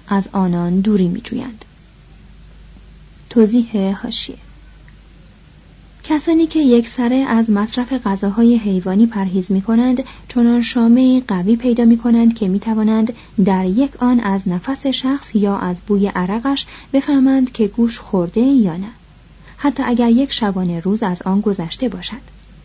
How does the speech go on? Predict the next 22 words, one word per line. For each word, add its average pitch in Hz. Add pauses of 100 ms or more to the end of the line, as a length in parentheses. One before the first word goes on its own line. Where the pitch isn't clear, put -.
(720)
ادامه 175
متن. 202 (1400)
از 294
این 349
رو 330
مقررات 226
طبقاتی 202
تجویز 254
می‌کند 254
که 254
فاصله 240
هر 285
فرد 254
نجس 202
با 185
سودره 214 (300)
لااقل 214
هفت 254
متر 302 (320)
و 202
با 196
برهمن 214